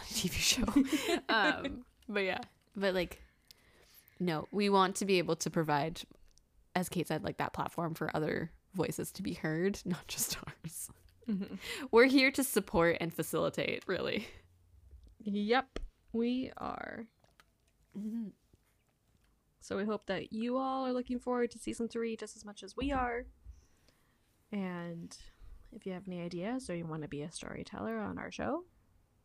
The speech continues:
Speaker 2: email, D M, text, call,
Speaker 1: Yeah.
Speaker 2: LinkedIn. I don't know what you need.
Speaker 1: Right? So, yeah, so b-, best ways to reach us is, I mean, if you know us, then, yeah, just,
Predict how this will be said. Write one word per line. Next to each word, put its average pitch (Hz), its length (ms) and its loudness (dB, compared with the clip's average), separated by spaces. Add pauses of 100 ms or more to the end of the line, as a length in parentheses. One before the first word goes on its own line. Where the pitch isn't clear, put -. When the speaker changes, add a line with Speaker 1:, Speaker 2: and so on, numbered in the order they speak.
(140)
Speaker 2:
email, 175 480 -4 (580)
D 180 140 -2
M, 175 300 -6 (1040)
text, - 340 -8
call, 185 380 -4 (1900)
Speaker 1:
Yeah. 190 220 4
Speaker 2:
LinkedIn. 180 320 -2 (200)
I 214 60 -2
don't 208 100 2
know 208 80 2
what 214 120 -2
you 208 60 -4
need. 202 200 0 (300)
Speaker 1:
Right? 262 340 2 (460)
So, - 240 4
yeah, 214 160 8
so 180 580 8 (100)
b-, - 100 0 (120)
best 220 340 6
ways 220 280 6
to 208 100 2
reach 180 220 6
us 233 320 2
is, 180 640 2
I 190 80 6
mean, 190 180 4
if 180 140 -2
you 196 80 4
know 202 220 6
us, 196 260 4
then, 165 180 0
yeah, 151 160 -4
just, - 240 -10